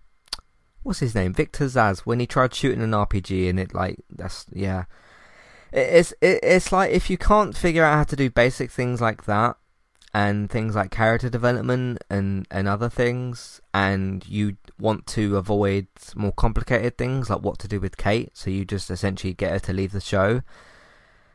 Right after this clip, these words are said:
<sighs> The show's gonna, the show's gonna struggle to do more difficult storylines,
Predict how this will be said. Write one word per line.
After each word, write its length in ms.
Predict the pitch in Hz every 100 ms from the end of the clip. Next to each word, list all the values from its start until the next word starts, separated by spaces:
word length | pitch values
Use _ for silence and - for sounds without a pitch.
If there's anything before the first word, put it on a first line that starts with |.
| _ _ _ - - - _ -
<sighs> 60 | - - - - - - - -
The 120 | 117
show's 320 | - 151 160
gonna, 240 | - 147 131
the 120 | 104
show's 260 | - 175 165
gonna 180 | 160
struggle 300 | 143 143 131
to 120 | 120 120
do 680 | 123 117 113 110 107 104 - - _ _ _ _
more 260 | - 107 104
difficult 580 | - 110 - - 104 -
storylines, 840 | - 107 101 92 90 90 90 -